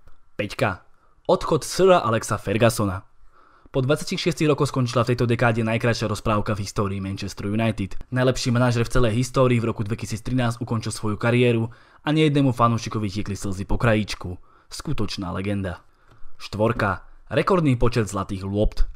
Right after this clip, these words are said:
Opäť Messi, ktorý sa v tejto sezóne osamostatnil v počte zlatých lôpt od Cristiana Ronalda. Šesť je po novom absolútny rekord a sledovať súboj týchto dvoch ďalších sezónach bude extrémne zaujímavé. Ostaneme na čísle šesť, pohneme sa na sedem, alebo Ronaldo stiahne svoju stratu?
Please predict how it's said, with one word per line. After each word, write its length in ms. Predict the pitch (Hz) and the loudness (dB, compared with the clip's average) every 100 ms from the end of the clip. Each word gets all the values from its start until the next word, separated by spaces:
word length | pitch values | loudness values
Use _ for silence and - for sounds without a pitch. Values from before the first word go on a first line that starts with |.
| - - - - | -10 -20 -20 -4
Opäť 320 | - 180 139 | 0 4 4
Messi, 160 | 127 131 | 4 2
ktorý 240 | 139 120 | 2 0
sa 80 | 117 | 2
v 80 | 113 | 2
tejto 160 | 120 120 | 0 0
sezóne 320 | 120 120 117 | 2 2 2
osamostatnil 640 | 110 - 113 107 110 107 | 0 0 0 0 -2 -4
v 80 | - | 0
počte 240 | 113 - | 2 2
zlatých 320 | 107 110 107 104 | 0 -2 -2 0
lôpt 240 | 113 123 | 2 2
od 160 | 117 - | 0 -6
Cristiana 400 | 98 - 98 95 | -8 -6 -4 -2
Ronalda. 560 | 107 117 113 101 98 | 2 4 4 0 0
Šesť 160 | 143 127 | -2 2
je 80 | 135 | 4
po 80 | |
novom 240 | 135 127 127 - | 4 4 4 2
absolútny 480 | 135 - 127 104 | 0 0 0 0
rekord 400 | 117 117 120 110 - - | -2 0 0 -2 -6 -8
a 80 | 151 | -6
sledovať 400 | 175 170 160 139 | 0 2 2 4
súboj 240 | 151 147 | 4 4
týchto 240 | 139 131 139 | 2 0 0
dvoch 320 | 120 135 127 | 2 4 4
ďalších 240 | 123 117 | 2 2
sezónach 320 | - 117 117 | -2 0 2
bude 240 | 107 113 113 | 2 0 -2
extrémne 400 | - 110 104 104 | -2 -2 0 -2
zaujímavé. 640 | 95 107 113 104 92 85 - _ _ - - | -2 0 0 0 -2 -6 -14 _ _ -12 -2
Ostaneme 400 | 123 - 131 120 | -2 0 2 2
na 160 | 110 101 | 0 -2
čísle 320 | 101 - 92 | -6 -8 -8
šesť, 480 | - 120 131 - - _ - - - | -4 -4 -4 -10 -20 _ -20 -12 0
pohneme 320 | 131 190 190 | 2 4 0
sa 160 | - | 0
na 160 | 117 110 | 0 0
sedem, 480 | 110 175 170 156 143 _ | -2 0 0 0 -2 _
alebo 240 | 185 214 175 | 2 4 4
Ronaldo 320 | 147 131 120 | 6 6 4
stiahne 400 | 117 120 107 104 | 0 -2 -2 -4
svoju 240 | 107 104 | -4 -4
stratu? 480 | 95 - 98 - 92 | -4 -6 -6 -6 -10